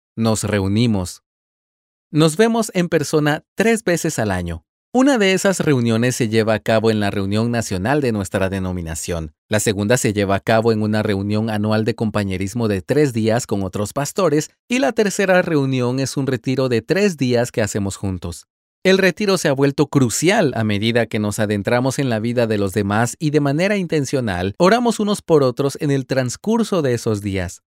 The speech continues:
También nos reunimos cada mes a través de Zoom.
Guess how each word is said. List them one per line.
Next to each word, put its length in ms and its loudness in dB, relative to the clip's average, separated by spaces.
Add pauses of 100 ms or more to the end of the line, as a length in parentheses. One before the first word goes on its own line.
(380)
También 420 2
nos 160 0
reunimos 560 0
cada 280 2
mes 280 0
a 140 0
través 460 0
de 100 0
Zoom. 380 -4